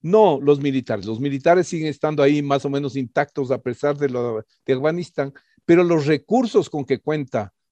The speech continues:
la hegemonía norteamericana, entre comillas, son cada vez menores. ¿Qué piensas tú de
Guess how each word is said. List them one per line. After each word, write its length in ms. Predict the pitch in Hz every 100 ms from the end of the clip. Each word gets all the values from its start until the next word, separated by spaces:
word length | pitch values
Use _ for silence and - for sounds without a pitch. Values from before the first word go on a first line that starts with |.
| -
la 560 | 113 120 113 110 107 107
hegemonía 480 | - 110 113 160
norteamericana, 800 | 180 160 147 135 131 - 160 143
entre 180 | 123 -
comillas, 440 | 185 175 131 143 - _ _
son 240 | - 147
cada 200 | 156 147
vez 120 | 151
menores. 480 | 139 127 117 - -
¿Qué 120 | -
piensas 380 | 151 160 143 123
tú 140 | - 120
de 240 | 113